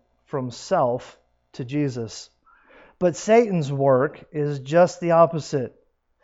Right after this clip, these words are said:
He is constantly trying to make us <clears throat> look at ourselves instead of Christ." And that is exactly what she had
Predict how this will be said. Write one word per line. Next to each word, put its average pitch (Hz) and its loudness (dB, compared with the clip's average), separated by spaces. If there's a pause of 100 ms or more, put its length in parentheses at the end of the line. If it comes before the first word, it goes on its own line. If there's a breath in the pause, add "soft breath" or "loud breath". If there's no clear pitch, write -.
(580 soft breath)
He 202 4
is 170 6
constantly 175 2
trying 170 2
to 139 -4
make 151 2
us 135 2 (760 soft breath)
<clears throat> - -4
look 160 2
at 151 0
ourselves 131 -2 (480)
instead 127 -6
of 117 -8
Christ." - -16 (2500)
And 135 -4
that 175 6
is 151 2
exactly 139 -4
what 139 -10
she 151 -12
had 139 -8